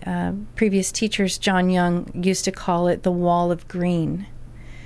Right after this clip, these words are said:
People see a wall of green and they go, "Oh yeah, those are the trees. There's some grass over there."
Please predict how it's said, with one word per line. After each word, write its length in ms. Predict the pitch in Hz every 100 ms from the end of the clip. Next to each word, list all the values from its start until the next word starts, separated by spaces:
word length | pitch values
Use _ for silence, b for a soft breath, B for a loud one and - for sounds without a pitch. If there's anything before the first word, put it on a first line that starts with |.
| B -
People 280 | 208 208
see 220 | 196 - 190
a 80 |
wall 340 | 175 175 170 175
of 120 | 170
green 280 | - 170 165
and 100 | 160
they 60 | 160
go, 140 | 170
"Oh 40 |
yeah, 220 | 190 196 175
those 220 | 180 185
are 60 |
the 100 | 180
trees. 840 | 165 - 180 160 - - 190 - -
There's 220 | 180 175
some 180 | - 185
grass 440 | 185 175 165 -
over 240 | 170 156 165
there." 420 | 160 151 175 240